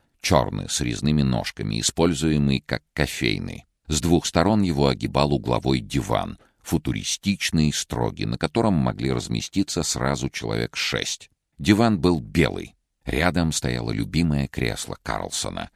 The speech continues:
красное, кожаное, антикварное, времен мандата, с рядами медных заклепок и пухлыми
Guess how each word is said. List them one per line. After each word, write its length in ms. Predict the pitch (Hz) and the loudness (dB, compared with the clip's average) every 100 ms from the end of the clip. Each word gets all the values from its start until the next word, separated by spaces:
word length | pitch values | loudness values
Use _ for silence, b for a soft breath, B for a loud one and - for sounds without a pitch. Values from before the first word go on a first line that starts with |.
| _ _ | _ _
красное, 720 | - 58 62 - 60 50 50 - | -8 -2 0 0 -2 -4 -6 -2
кожаное, 760 | 76 58 52 50 50 50 50 - | 2 2 0 -6 -6 -6 -8 -4
антикварное, 960 | 71 73 - - 65 58 50 50 50 - _ _ | 0 2 0 0 2 2 0 -6 -8 -12 _ _
времен 500 | 73 85 85 87 80 | 0 4 6 6 6
мандата, 800 | 76 76 64 73 53 - 50 - - | 6 4 2 0 -2 -2 -4 -6 -8
с 160 | - - | -2 0
рядами 400 | 64 52 57 50 | 0 0 -2 0
медных 500 | 53 57 - 50 - | 0 -2 -2 -6 -2
заклепок 680 | - 55 71 90 - 76 - | -4 -2 4 4 4 -2 -4
и 60 | |
пухлыми 580 | - 71 69 67 64 | 0 0 0 0 0